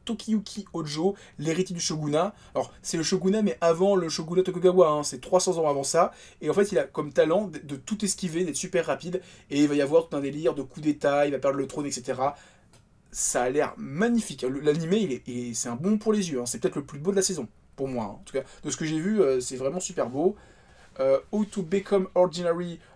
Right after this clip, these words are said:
l'anime adapte les tomes de The Case of the Spring Day. Euh,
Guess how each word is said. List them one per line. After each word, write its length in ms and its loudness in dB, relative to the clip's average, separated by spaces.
l'anime 300 0
adapte 320 2
les 200 -4
tomes 320 2
de 120 -6
The 200 -10
Case 280 -8
of 120 -6
the 60 -12
Spring 300 -12
Day. 240 -10
Euh, 680 -4